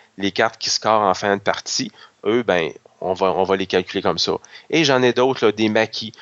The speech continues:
Celui qui en a le plus fait six points. Celui qui est en deuxième position fait trois points. Les autres en font pas. J'ai le tofu. Lui, si j'en ai un, ça me fait deux points. Si j'en ai deux, ça me fait moins six. Puis si j'en ai trois, ça me fait zéro.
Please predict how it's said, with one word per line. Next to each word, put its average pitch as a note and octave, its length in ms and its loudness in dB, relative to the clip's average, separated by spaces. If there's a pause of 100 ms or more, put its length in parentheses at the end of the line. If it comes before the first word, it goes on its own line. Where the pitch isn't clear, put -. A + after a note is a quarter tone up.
(120)
Celui A2 300 -2
qui B2+ 80 -2
en A2 100 2
a G2+ 80 6
le G2+ 60 0
plus - 320 0
fait G#2+ 140 0
six - 280 -2
points. G#2 340 0 (340)
Celui G#2 260 -2
qui G#2 100 -8
est - 80 -2
en F#2+ 100 4
deuxième G2+ 380 2
position G2+ 380 0
fait F#2 180 0
trois G2 300 0
points. G2+ 240 0
Les G2 240 0
autres G2 160 0
en F2+ 80 4
font F2+ 220 0
pas. E2 200 -2 (400)
J'ai G#2+ 160 0
le G2+ 60 -2
tofu. C#3 500 0 (400)
Lui, A#2 240 -4
si - 220 2
j'en A2 220 2
ai G#2+ 180 2
un, A2 240 2
ça G#2 160 -2
me F#2+ 40 -10
fait F#2+ 220 -2
deux G#2 180 2
points. F#2+ 360 0 (320)
Si - 180 0
j'en G2+ 220 2
ai G2 120 0
deux, A#2 180 0
ça A#2+ 160 0
me G#2 40 -2
fait G#2 240 0
moins A2+ 320 0
six. - 580 0 (140)
Puis - 100 -2
si - 120 0
j'en A#2 180 0
ai G#2+ 140 0
trois, B2+ 300 -4
ça A#2+ 100 0
me F#2+ 60 0
fait G2+ 180 2
zéro. G2+ 340 0